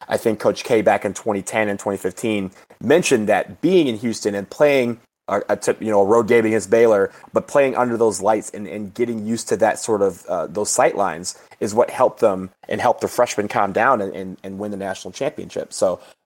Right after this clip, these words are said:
uh, I, I think it's a good, I, I don't think it's a bad thing to be in a football stadium. And I do kind of agree that if you're going to use the Final Four to showcase that in, in this sort of way,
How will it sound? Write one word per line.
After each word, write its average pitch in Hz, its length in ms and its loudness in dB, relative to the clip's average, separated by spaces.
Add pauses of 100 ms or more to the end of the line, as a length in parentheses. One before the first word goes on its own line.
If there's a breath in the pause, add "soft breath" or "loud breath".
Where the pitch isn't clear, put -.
(120)
uh, 78 100 -4 (340)
I, 120 220 4
I - 20 8
think 196 220 4
it's 156 100 6
a 120 60 0
good, 117 260 4
I, 123 200 2
I - 20 4
don't 151 160 2
think 160 120 4
it's 110 120 2
a - 20 -2
bad 107 280 4
thing 131 180 0
to 123 40 -8
be 131 100 -2
in 131 60 0
a 127 140 -6
football 131 180 0
stadium. 139 440 -2 (320)
And 120 80 2
I 117 100 4
do 131 160 2
kind 139 220 2
of 110 60 2
agree 110 260 2
that 98 120 2
if 98 160 -6
you're 101 100 -6
going 113 260 0
to 104 160 -2 (440)
use 110 360 -2
the 113 80 -2
Final 110 280 2
Four 110 380 4
to - 240 -8
showcase 117 420 -2
that 120 220 2
in, 101 140 -6
in 107 160 -8
this 107 160 -4
sort 110 180 0
of 101 60 0
way, 107 260 0